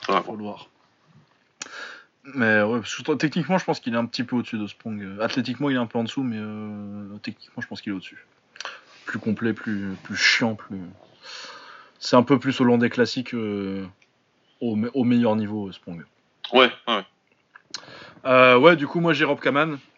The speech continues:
Speaker 2: Bah, on en a parlé beaucoup déjà, mais, euh, dans les années quatre-vingts, il perd trois fois, quoi. Euh, il boxe, euh, Ernesto Hoost, il boxe Ernest Simmons, euh, Roger Hurd, Larry McFadden, euh, dont j'ai déjà parlé dans Les Américains. Pour les tailles, il bat Samart,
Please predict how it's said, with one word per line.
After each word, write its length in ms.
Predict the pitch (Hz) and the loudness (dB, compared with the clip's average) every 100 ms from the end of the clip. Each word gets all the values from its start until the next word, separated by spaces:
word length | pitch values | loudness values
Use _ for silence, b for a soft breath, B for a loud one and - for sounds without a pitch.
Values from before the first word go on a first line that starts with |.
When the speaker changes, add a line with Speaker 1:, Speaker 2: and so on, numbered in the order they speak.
| _ | _
Speaker 2:
Bah, 200 | 123 113 | -6 -2
on 120 | 113 117 | 0 0
en 120 | 117 | 0
a 80 | 113 | 0
parlé 240 | 110 120 | 0 0
beaucoup 260 | 123 120 160 | -2 -4 -2
déjà, 320 | 131 143 143 | 0 4 4
mais, 160 | 123 | 2
euh, 640 | 113 110 107 107 104 104 101 B B B B - | -2 -4 -4 -6 -6 -6 -8 B B B B 0
dans 160 | 131 | 4
les 160 | 135 127 | 4 4
années 160 | 135 | 4
quatre-vingts, 540 | 131 131 - 135 151 143 | 2 0 0 0 2 2
il 160 | 123 | 0
perd 180 | 107 107 | 0 -4
trois 200 | - 120 | -2 -6
fois, 220 | 117 156 160 | -2 -2 -2
quoi. 160 | 135 | -6
Euh, 440 | 131 120 107 104 104 | -6 -6 -6 -6 -6
il 200 | 107 104 | -6 -6
boxe, 360 | 107 113 - | -6 -10 -10
euh, 460 | 107 98 98 98 95 | -10 -8 -8 -8 -6
Ernesto 380 | 95 101 - 95 | -6 -8 -10 -10
Hoost, 340 | 98 104 - | -8 -10 -12
il 60 | 95 | -16
boxe 200 | 92 - | -14 -12
Ernest 240 | 90 90 | -12 -12
Simmons, 300 | - 90 92 95 - | -12 -10 -10 -12 -12
euh, 100 | 85 | -12
Roger 300 | 85 98 95 | -10 -10 -10
Hurd, 420 | 69 98 104 101 _ B B B B | -10 -10 -12 -14 _ B B B B
Larry 220 | - 123 127 | 2 4 4
McFadden, 520 | 117 - 110 127 135 | 2 0 -2 0 -2
euh, 120 | 110 | -4
dont 100 | 104 | -6
j'ai 140 | 98 | -10
déjà 120 | 104 104 | -10 -8
parlé 220 | 104 113 | -6 -6
dans 100 | 104 | -6
Les 140 | 104 | -6
Américains. 720 | 104 104 101 - 131 131 131 113 | -6 -6 -6 -4 -2 -2 -4 -6
Pour 140 | 123 | -4
les 140 | 123 | -4
tailles, 180 | 135 135 | 0 0
il 60 | 123 | 2
bat 160 | 110 | -2
Samart, 420 | 107 117 123 131 | -2 -2 0 -2